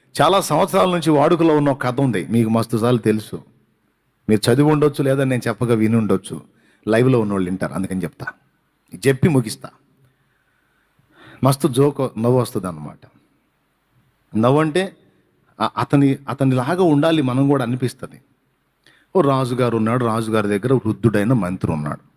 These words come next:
వృద్ధుడైన మంత్రి. ముసలోళ్ళకి కొంచెం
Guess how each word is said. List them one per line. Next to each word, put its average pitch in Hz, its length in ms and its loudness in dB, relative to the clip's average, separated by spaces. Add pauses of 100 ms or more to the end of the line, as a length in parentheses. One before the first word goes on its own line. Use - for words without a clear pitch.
(1300)
వృద్ధుడైన 120 520 2
మంత్రి. 92 440 -6 (1500)
ముసలోళ్ళకి 165 580 2
కొంచెం 127 320 -2